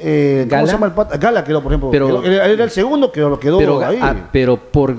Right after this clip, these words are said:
Speaker 2: imposibilidad del regidor que estaba, o sea, él se excusó, dijo, "Yo no puedo, estoy de viaje, ¿no? No voy a poder", ¿no? Y se excusó mediante un documento, dijo que no podía. Entonces,
Speaker 1: Mira,
Speaker 2: lo,
Speaker 1: yo,
Speaker 2: lo,
Speaker 1: yo,
Speaker 2: lo dejaron así, ¿no?
Speaker 1: Mira, yo me acuerdo que en la gestión regional,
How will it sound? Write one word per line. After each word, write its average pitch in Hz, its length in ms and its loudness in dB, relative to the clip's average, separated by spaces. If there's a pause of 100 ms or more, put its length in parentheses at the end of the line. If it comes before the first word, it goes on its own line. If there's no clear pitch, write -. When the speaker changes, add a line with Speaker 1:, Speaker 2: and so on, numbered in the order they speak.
(140)
Speaker 2:
imposibilidad 131 1080 -2
del 104 240 -4
regidor 120 380 -2
que - 80 -6
estaba, 131 240 0
o 110 60 -2
sea, 110 240 -2
él 107 260 -2
se 113 140 -2
excusó, 117 340 -2
dijo, 135 220 -2
"Yo 135 160 0
no 139 160 -2
puedo, 147 320 2
estoy 110 240 -4
de 104 100 -2
viaje, 135 380 0
¿no? 160 240 0 (240)
No 107 160 -2
voy 123 180 2
a 120 100 2
poder", 113 360 2
¿no? 160 200 2 (220)
Y 135 80 0
se 127 120 0
excusó 120 360 0
mediante 127 380 -2
un 147 40 0
documento, 139 520 2
dijo 123 180 0
que 120 80 -2
no 127 100 0
podía. 131 420 0 (420)
Entonces, 120 580 -2
Speaker 1:
Mira, 123 280 2
Speaker 2:
lo, 117 180 2
Speaker 1:
yo, 147 100 2
Speaker 2:
lo, 147 160 2
Speaker 1:
yo, 127 140 0
Speaker 2:
lo 131 100 4
dejaron 147 300 0
así, 123 240 -2
¿no? 107 180 0
Speaker 1:
Mira, 135 240 2
yo 127 80 -2
me 151 80 0
acuerdo 151 260 -2
que 143 60 -6
en 127 60 -2
la 110 60 -2
gestión 110 300 -2
regional, 135 580 0